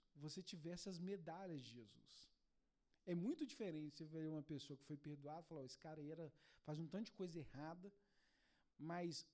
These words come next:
é muito diferente de ver, "Nossa, as medalhas de Jesus, elas passam a estar em você."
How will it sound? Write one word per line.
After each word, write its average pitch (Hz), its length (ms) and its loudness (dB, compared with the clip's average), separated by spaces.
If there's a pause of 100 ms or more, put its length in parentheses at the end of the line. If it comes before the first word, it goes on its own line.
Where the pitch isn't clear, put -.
(280)
é 190 140 2
muito 220 400 8
diferente 165 600 0
de 151 100 -6
ver, 143 240 0
"Nossa, 160 600 0 (400)
as 147 160 2
medalhas 202 560 4
de 180 60 -4
Jesus, 170 420 0
elas 180 220 4 (460)
passam 180 320 0
a - 20 0
estar 143 240 -2
em 139 80 0
você." 127 400 -6